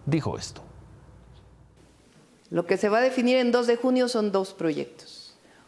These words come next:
Speaker 2: Un proyecto que es regresar al pasado, al pasado de corrupción.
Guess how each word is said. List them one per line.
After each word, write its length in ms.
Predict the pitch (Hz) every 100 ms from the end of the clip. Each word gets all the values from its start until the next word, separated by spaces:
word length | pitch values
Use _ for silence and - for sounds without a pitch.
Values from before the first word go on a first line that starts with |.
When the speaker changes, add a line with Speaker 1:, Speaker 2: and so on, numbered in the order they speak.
| -
Speaker 2:
Un 160 | 247 277
proyecto 500 | 311 277 262 254 277
que 100 | 214
es 60 |
regresar 520 | 214 214 185 143 160 160
al 180 | 175
pasado, 500 | 180 208 262 262 196 - - - -
al 120 | 135
pasado 340 | 135 135 160
de 80 | 175
corrupción. 500 | 165 131 113 -